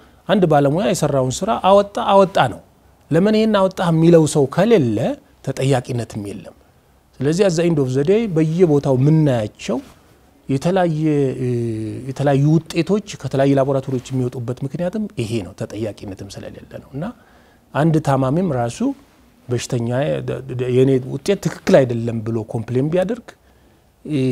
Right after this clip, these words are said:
እኛ ሀገር የተለመደው ነገር ምንድን ነው? ከአንዱ ላቦራቶሪ ወደ ሌላ ላቦራቶሪ፣ ከዛ ላቦራ-፣ ወደ፣ እንደዚህ አይነት ነገር ነው ያለው እንጂ እዛው ላቦራቶሪ ውስጥ ይሄ ትክክል አይደለም ብሎ even በህግ ሁሉ ከሶ፣ እ፣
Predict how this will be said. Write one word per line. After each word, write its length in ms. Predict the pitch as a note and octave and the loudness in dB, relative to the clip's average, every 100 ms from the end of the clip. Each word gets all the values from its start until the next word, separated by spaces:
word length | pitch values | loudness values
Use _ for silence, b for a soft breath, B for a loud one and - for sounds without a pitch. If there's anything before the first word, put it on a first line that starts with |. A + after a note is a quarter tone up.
| B2 B2+ | 0 -2
እኛ 200 | C3+ C3+ | 0 4
ሀገር 220 | C#3+ C#3 B2+ | 4 4 4
የተለመደው 540 | B2+ C3+ C3 C3 C3 | 2 2 2 2 2
ነገር 180 | C#3 D3 | 2 0
ምንድን 220 | E3 G3 | 0 -2
ነው? 100 | A3 | -2
ከአንዱ 220 | - B2 B2+ | -2 -2 0
ላቦራቶሪ 440 | C#3 C#3 D#3 F#3+ A3 | 0 0 -2 -2 -2
ወደ 180 | F3 B2+ | 0 2
ሌላ 200 | B2 B2 | 2 4
ላቦራቶሪ፣ 460 | B2 A#2 A2+ A2+ G2 G2 | 4 4 0 -4 -10 -12
ከዛ 220 | G#2+ A#2+ F3 | -6 -2 0
ላቦራ-፣ 260 | G3+ G3+ | 0 -2
ወደ፣ 120 | G3+ F#3 D#3+ D#3+ - | -4 -6 -10 -12 -8
እንደዚህ 320 | E3 D#3 C#3+ | 0 2 2
አይነት 220 | D3 C3+ B2+ | 2 2 0
ነገር 220 | A#2+ A2+ | -2 -4
ነው 120 | G#2+ | -2
ያለው 260 | A#2 D3+ F#3+ | -2 0 0
እንጂ 160 | F#3+ E3+ C#4+ B B B _ - | 0 -2 -4 B B B _ 0
እዛው 440 | D3+ C3+ C#3 A#3 | 0 0 0 2
ላቦራቶሪ 460 | G#3 G3+ F#3 F3 F#3+ | 2 4 2 2 0
ውስጥ 200 | G3+ - _ _ | -4 -6 _ _
ይሄ 220 | - E3+ F3 A3+ A#3 | 0 2 4 2 0
ትክክል 420 | E3 F3 F3 G3 | -2 -2 4 8
አይደለም 420 | E3 D3 C#3+ C#3+ | 8 6 2 0
ብሎ 140 | C#3+ E3+ F#3+ | 0 0 0
even 260 | G3 G3 C4 C4+ b b b _ - | 0 4 2 0 b b b _ 4
በህግ 400 | C#3+ G#3+ B3 F3 | 8 10 10 8
ሁሉ 180 | F#3 F3 E3 | 6 4 2
ከሶ፣ 300 | D#3+ D#3 - A3 - _ _ _ _ _ - | 0 0 -2 -2 -4 _ _ _ _ _ -6
እ፣ 140 | C#3 | -2